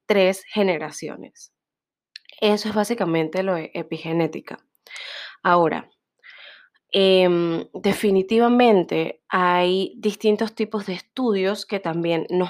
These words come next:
hablan de cómo el trauma intergeneracional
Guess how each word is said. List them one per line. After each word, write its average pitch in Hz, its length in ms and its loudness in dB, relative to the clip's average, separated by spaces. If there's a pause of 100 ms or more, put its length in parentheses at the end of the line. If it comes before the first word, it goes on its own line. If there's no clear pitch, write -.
(140)
hablan 165 640 0 (520)
de 190 420 4 (160)
cómo 175 560 2
el 175 260 -6
trauma 247 640 0
intergeneracional 170 1300 -2